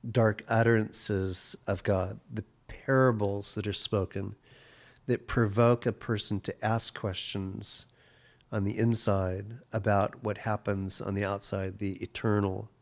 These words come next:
Verse eight, "I also heard the voice of the Lord saying," notice this,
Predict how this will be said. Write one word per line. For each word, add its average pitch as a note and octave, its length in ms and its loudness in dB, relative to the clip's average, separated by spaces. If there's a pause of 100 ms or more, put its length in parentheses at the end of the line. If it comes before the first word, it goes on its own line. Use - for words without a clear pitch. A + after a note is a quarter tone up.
(840)
Verse A#2 300 6
eight, A2+ 460 2 (200)
"I C3 60 4
also B2+ 320 4
heard A#2 280 2
the G#2 60 2
voice A2+ 420 0
of A2 100 -4
the A#2 120 2
Lord A#2 420 2 (480)
saying," A2 520 2 (1200)
notice A2+ 280 -2
this, C3 340 0